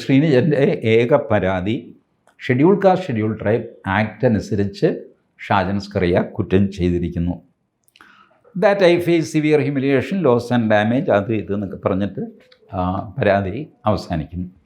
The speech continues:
On the basis of, ആ, this complaint, പോലീസ്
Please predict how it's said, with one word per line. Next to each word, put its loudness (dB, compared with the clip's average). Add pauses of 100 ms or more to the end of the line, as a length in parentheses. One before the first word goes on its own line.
(1400)
On 6
the 6
basis 0 (120)
of, -4 (280)
ആ, - (420)
this 0 (100)
complaint, 0 (600)
പോലീസ് 2